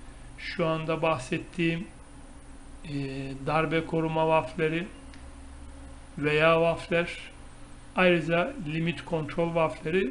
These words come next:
ve ayrıca bu makinede hava olmayınca da bir koruma valfi var. Bunları eski modele yerleştirerek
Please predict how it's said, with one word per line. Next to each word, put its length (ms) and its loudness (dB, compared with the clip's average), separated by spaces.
ve 60 0
ayrıca 640 4
bu 80 -4
makinede 680 0
hava 200 4
olmayınca 720 2
da 180 4
bir 120 -4
koruma 480 -2
valfi 260 -4
var. 220 -2
Bunları 380 6
eski 460 4
modele 380 2
yerleştirerek 1000 4